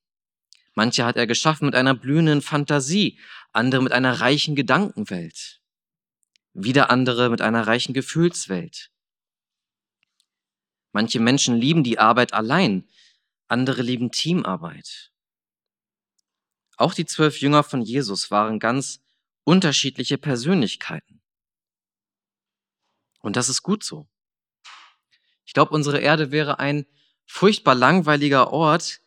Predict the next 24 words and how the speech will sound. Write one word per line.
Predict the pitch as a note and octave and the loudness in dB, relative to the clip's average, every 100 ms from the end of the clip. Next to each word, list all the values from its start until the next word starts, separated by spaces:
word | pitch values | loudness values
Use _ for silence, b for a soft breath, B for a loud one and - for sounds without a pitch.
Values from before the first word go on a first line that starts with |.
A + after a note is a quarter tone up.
| b b - | b b -4
wenn | C3+ | -2
wir | B2+ | 0
alle | B2+ C#3 | 2 2
nach | C#3 B2 | 2 0
Vanille | B2 D3 D3+ G#2+ | 0 2 2 0
schmecken | - G2 G#2 F2+ | -2 -6 -6 -8
würden. | F#2 F2 F2 - _ _ _ _ | -8 -8 -12 -16 _ _ _ _
Und | G#2 G#2+ - | -10 -8 -6
bitte | C#3 C3+ | -6 -4
probiert | - G#2 D3 | -4 -2 0
das | C3 | 0
jetzt | C#3+ - | -4 -2
nicht | E3+ - | -2 -2
irgendwie | - C#3+ C#3 C#3 | -2 -2 0 0
aneinander | C3 C3 C3 B2 F#3 | 2 2 4 4 4
aus. | D#3 F#3 - B B B B | 4 0 -8 B B B B
Aber | C3+ D3 D#3 - _ _ | 4 6 6 4 _ _
glücklicherweise | A#2+ G#3+ B3 A3 F#3+ D3+ A3 C4 D3 A#2 | -2 0 0 0 2 4 4 4 -2 -6
gibt | F3 - | -8 -8
es | E3 - | -10 -8
mehr | C#3 E3+ G#3+ G3 | -6 -2 0 0
Menschen | D3+ F3 G3+ - F3 F#3 _ _ _ | 0 -2 -4 -4 -6 -6 _ _ _
als | A#2 C#3+ - | 2 2 0
Geschmacksrichtungen. | C3+ - C#3 - - G2 - E2+ D#2+ | -4 -4 -6 -10 -10 -10 -10 -12 -12